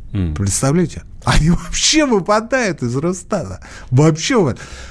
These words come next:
Speaker 2: А
Speaker 1: Причём
Speaker 2: если
Speaker 1: кто-то из этих, э, кто-то из этой четверти может работать ещё параллельно в белую.
Speaker 2: Да.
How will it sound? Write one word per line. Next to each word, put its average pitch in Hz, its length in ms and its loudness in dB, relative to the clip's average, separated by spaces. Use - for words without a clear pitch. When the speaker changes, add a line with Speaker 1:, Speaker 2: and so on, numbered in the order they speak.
Speaker 2:
А - 140 0
Speaker 1:
Причём 147 200 4
Speaker 2:
если 214 120 0
Speaker 1:
кто-то 190 220 0
из 156 120 0
этих, 160 360 -4
э, 151 120 0
кто-то 156 260 -2
из 139 80 2
этой 151 180 0
четверти 151 400 0
может 139 240 2
работать 131 320 2
ещё - 140 -2
параллельно 135 400 2
в 113 80 -4
белую. 190 280 4
Speaker 2:
Да. 202 320 4